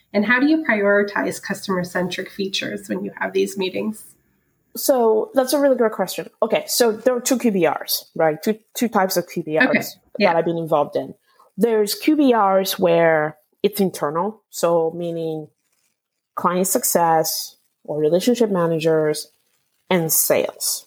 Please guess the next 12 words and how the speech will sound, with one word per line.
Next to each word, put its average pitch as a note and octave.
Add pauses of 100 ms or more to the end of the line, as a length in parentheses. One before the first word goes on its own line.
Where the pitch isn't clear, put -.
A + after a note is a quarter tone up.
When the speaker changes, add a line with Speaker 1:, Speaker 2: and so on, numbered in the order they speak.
(120)
Speaker 2:
right? C#3+ (140)
Kinda E3+
do, D#3 (840)
uh, D3+
they D#3+
present. F3
They're G3+
the G3+
ones E3+
presenting, C#3+ (260)
and D#3+
they're D#3+